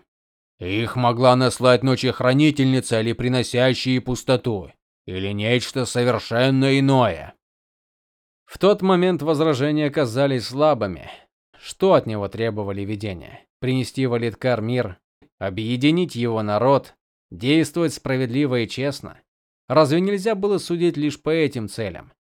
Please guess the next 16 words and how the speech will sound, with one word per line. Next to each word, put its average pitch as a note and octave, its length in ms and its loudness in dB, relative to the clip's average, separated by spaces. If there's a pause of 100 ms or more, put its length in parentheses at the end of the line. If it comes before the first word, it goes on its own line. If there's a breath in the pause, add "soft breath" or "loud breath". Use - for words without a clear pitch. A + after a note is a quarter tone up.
(580)
Он F#3 220 4
положил D#3+ 460 2
осколочный A#2 560 -4
клинок G2+ 420 -8
на G#2 120 -8
плечо A#2 420 -4
и E3 180 -10
мрачно B2+ 460 -2
прошёл A2+ 400 -6
среди G#2 300 -6
павших A#2 540 -4
к - 40 -16
северной G#2+ 500 -6
части G2 420 -8
поля F#2+ 340 -8
боя, F#2+ 480 -6